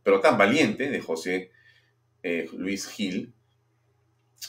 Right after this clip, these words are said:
que le grita al presidente, abandona él y veinte de sus compañeros el estrado principal, baja José Luis Gil primero y le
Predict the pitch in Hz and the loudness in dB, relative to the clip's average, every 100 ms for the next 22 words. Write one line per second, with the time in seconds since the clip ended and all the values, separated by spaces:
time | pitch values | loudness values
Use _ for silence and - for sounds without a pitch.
0 | - - 92 92 87 87 90 - 87 92 | -20 -6 -2 0 0 -2 -2 -4 0 0
1 | - 82 80 90 90 92 - 90 87 113 | 2 -2 -4 -6 -6 0 2 4 4 4
2 | 170 104 - 120 143 95 87 117 - 98 | 4 4 2 0 0 -2 0 -2 0 -6
3 | 92 - 82 82 98 104 104 104 - 87 | -6 -8 -4 -4 -2 0 0 -2 -6 -8
4 | 82 - 104 95 85 - 117 170 156 151 | -6 2 4 4 -2 -8 -2 6 6 6
5 | - - - _ _ _ _ 92 135 139 | -6 -20 -20 _ _ _ _ 4 8 8
6 | - 104 101 82 - 101 107 113 107 95 | 6 2 2 -4 -4 -6 -6 -8 -10 -6
7 | 110 113 117 117 104 95 92 95 101 104 | -2 2 0 -2 -6 -6 0 2 2 0